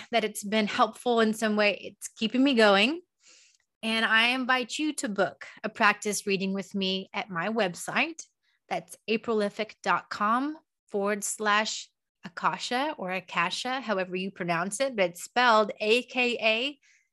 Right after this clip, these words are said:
S H A. Now, several of my classmates are also needing a lot of practice sessions. We each have to uh, we each have to reach our individual homework assignment of forty readings,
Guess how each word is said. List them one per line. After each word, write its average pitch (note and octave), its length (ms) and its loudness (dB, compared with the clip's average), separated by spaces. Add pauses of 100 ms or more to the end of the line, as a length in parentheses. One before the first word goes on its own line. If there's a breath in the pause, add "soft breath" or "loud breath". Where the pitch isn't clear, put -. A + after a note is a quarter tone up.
(140)
S A#3 300 0 (100)
H A3 420 -6
A. F3+ 380 -2 (1040 soft breath)
Now, A3+ 140 2
several C#4+ 380 6
of G4 80 2
my D#4 140 4
classmates B3+ 720 0
are A#3 140 2
also A3+ 340 4
needing A#3 320 2
a F#3+ 60 2
lot G#3 360 4
of A3 140 -10
practice G#3 400 -4
sessions. - 680 -8 (600 soft breath)
We A3+ 100 -6
each A#3+ 320 -6
have G#3+ 260 -2
to G3 300 2 (1120)
uh, F#3 180 -4
we G3 200 -2
each A#3 340 0
have - 280 -6
to G#3+ 200 0
reach A3 520 4
our G#3+ 140 6
individual A3+ 680 4
homework A3+ 380 -2
assignment A#3 520 -2
of - 80 -10 (380)
forty A3+ 300 4
readings, A3+ 540 0